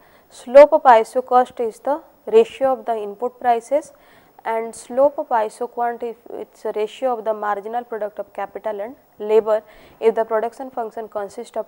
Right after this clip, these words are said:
two inputs, capital and labor. Then choice of input per combination is being discussed in the case of maximization and minimization using the Lagrangian multiplier as a constant.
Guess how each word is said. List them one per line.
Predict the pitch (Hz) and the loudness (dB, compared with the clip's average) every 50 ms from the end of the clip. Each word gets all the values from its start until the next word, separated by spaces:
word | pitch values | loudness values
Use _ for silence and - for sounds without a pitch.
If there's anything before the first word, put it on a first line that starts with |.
| _ | _
two | - 214 | -10 -8
inputs, | 208 208 202 196 196 _ 214 - - - | -8 -8 -8 -10 -14 _ -18 -18 -14 -10
capital | - 196 190 - 202 - 214 208 196 | -10 -10 -10 -10 -8 -6 -6 -6 -6
and | 196 240 285 - _ _ _ _ - | -8 -12 -14 -18 _ _ _ _ -8
labor. | 202 202 185 - - - - _ _ _ - - - - - - - _ _ _ _ _ _ _ _ | -6 -6 -6 -6 -8 -8 -10 _ _ _ -20 -20 -20 -20 -20 -20 -20 _ _ _ _ _ _ _ _
Then | 233 220 247 247 247 254 247 240 - - - - | -4 2 4 4 4 2 0 -6 -10 -12 -14 2
choice | - 277 277 294 320 302 - | 8 10 12 12 12 10 4
of | 359 - | -2 0
input | 302 269 240 233 - 277 269 - | 0 -2 -4 -4 -6 -6 -6 -6
per | 262 | -4
combination | - - 247 240 240 247 247 247 262 254 247 | 2 4 4 4 4 0 -4 -6 -6 -8 -8
is | 233 226 | -10 -8
being | 208 233 233 233 233 214 | -6 -6 -6 -6 -6 -8
discussed | 233 226 226 - - 240 240 240 - | -8 -8 -8 -8 -8 -8 -8 -8 -10
in | 226 214 | -12 -10
the | 226 220 | -10 -10
case | - - 220 226 220 220 - | -10 -8 -8 -8 -8 -6 -6
of | 220 214 202 | -8 -8 -6
maximization | 208 208 202 202 - - 233 226 226 226 226 226 - 233 220 | -8 -8 -10 -10 -10 -12 -8 -6 -4 -4 -4 -6 -10 -10 -8
and | 208 214 240 277 - _ _ _ _ _ _ - | -8 -8 -10 -10 -14 _ _ _ _ _ _ -10
minimization | 208 208 208 214 214 220 214 220 220 214 - - 269 311 - _ | -8 -6 -4 -4 -2 -2 -2 -2 -4 -6 -8 -12 -16 -16 -18 _
using | - 220 214 196 214 214 214 | -12 -10 -10 -10 -10 -10 -8
the | 208 220 | -8 -6
Lagrangian | 208 208 202 190 196 214 214 208 208 220 214 214 | -4 -4 -6 -6 -8 -8 -10 -10 -10 -12 -12 -10
multiplier | 208 202 196 196 208 202 - 208 208 202 | -10 -10 -10 -12 -14 -14 -12 -12 -12 -12
as | 202 196 - | -12 -14 -16
a | 196 | -14
constant. | - 202 196 196 196 - - - 254 285 330 | -12 -10 -10 -10 -12 -16 -18 -18 -18 -18 -18